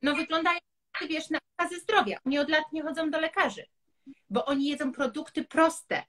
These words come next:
Tam nie ma wydziwiania, tam jest, wiesz, pajda chleba, takie masło, na to sól, zapite szklanką śmietany świeżej od krowy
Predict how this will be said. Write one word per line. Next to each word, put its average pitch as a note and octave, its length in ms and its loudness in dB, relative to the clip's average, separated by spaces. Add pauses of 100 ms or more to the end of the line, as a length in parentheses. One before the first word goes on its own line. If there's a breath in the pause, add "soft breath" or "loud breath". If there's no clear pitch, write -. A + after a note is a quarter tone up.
(100)
Tam G4+ 180 4
nie G#4+ 120 2
ma F4 140 8
wydziwiania, G3+ 600 -2
tam D4 160 0
jest, C4+ 120 -6
wiesz, A#3+ 140 0
pajda C4+ 380 2
chleba, C4 500 0
takie D#4+ 360 -4
masło, A#3+ 640 -6 (320 loud breath)
na D4+ 220 2
to C#4 160 -4
sól, C#4+ 420 -4 (180)
zapite C#4 640 -2
szklanką B3+ 460 -2
śmietany C4 560 0
świeżej B3+ 400 -4
od A#3 120 -10
krowy G#3 480 -6